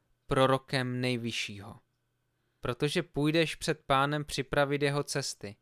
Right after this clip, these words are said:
aby jeho lidu bylo dáno poznání spásy v odpuštění hříchů skrze láskyplný cit milosedenství našeho Boha, ve kterém nás z výšin navštívil východ slunce,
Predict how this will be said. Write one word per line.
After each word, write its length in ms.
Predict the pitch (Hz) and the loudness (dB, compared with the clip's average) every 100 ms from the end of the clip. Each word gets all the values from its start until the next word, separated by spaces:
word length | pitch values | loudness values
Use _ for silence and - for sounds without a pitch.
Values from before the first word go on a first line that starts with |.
| _ _ _ - | _ _ _ -10
aby 220 | 117 123 | -4 0
jeho 300 | 127 123 131 | 0 0 -2
lidu 340 | 120 123 135 | -2 0 -2
bylo 260 | 127 135 123 | 0 2 2
dáno 380 | 117 120 127 123 | 2 0 0 -6
poznání 680 | - 123 123 135 139 139 | -6 -6 -2 -2 -2 -4
spásy 540 | 131 - 120 117 - 135 | -8 -4 0 0 -4 -10
v 80 | - | -10
odpuštění 680 | 123 - 127 - 127 120 | -14 -10 -10 -8 -6 -6
hříchů 680 | 107 113 117 - 131 135 143 _ _ _ _ _ _ _ _ | -6 -8 -10 -10 -8 -8 -12 _ _ _ _ _ _ _ _
skrze 440 | - - 135 123 123 | -18 -6 -4 -2 -2
láskyplný 880 | 120 135 147 - 147 156 151 147 | -2 -2 -4 -8 -8 -4 -4 -4
cit 400 | - - 139 - | -6 -6 -6 -6
milosedenství 1000 | 117 123 147 - 139 120 117 - 113 110 | -4 -2 -2 -4 -2 -2 -4 -10 -10 -8
našeho 420 | 113 110 - 117 104 | -8 -8 -8 -8 -6
Boha, 500 | 110 107 117 123 135 _ - | -4 -2 -4 -6 -12 _ -8
ve 120 | 113 | -8
kterém 420 | - 123 120 123 | -4 0 0 0
nás 340 | 127 120 - - | -2 -4 -6 -10
z 140 | 120 110 | -10 -4
výšin 560 | 113 113 - 127 123 | -4 -4 -6 -6 -6
navštívil 640 | 110 107 - 127 117 120 113 | -6 -8 -10 -8 -4 -2 -2
východ 400 | 120 - 123 - | -4 -4 -10 -10
slunce, 560 | 117 110 107 - 101 | -6 -6 -6 -12 -16